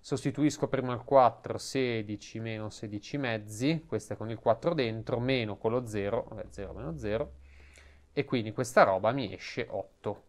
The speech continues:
Pi greco, questo è il volume di rotazione del cupolozzo che ho ottenuto.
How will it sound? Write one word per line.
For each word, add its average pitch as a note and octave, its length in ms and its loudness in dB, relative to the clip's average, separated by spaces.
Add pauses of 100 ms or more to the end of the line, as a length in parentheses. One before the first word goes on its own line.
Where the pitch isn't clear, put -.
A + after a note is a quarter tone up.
(380)
Pi G#3 120 -8
greco, D3+ 400 0
questo A#2 360 0
è D3 40 4
il D#3 60 2
volume C3+ 340 2
di G#2+ 100 -4
rotazione A#2 580 2
del G#2+ 160 0
cupolozzo A#2+ 840 2
che G2 200 -6
ho F#2+ 100 -2
ottenuto. B2 680 2